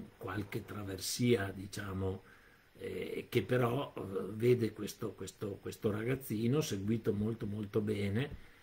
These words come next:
dal, da, in un'educazione olistica, in una educazione di grande apertura mentale,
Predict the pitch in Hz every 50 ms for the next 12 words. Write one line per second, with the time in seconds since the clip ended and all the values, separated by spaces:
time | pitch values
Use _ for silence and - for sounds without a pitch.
0 | - - - - 104 95 95 92 95 95 95 - - - 104 104 104 101 - -
1 | - - - - - - - 113 113 113 117 113 113 104 104 107 - - 110 104
2 | - - 123 117 113 110 110 110 104 90 101 101 113 117 135 139 131 - - -
3 | - 156 139 - 160 147 139 131 113 104 104 107 107 101 95 92 - - - 98
4 | 104 107 107 - 123 - - - 120 110 110 110 104 104 101 98 101 104 104 104
5 | 107 110 104 98 98 95 92 - - - - _ - - - - - 104 98 -
6 | 95 - - - 127 120 107 104 98 113 131 139 139 - 123 110 107 101 104 110
7 | 117 127 - -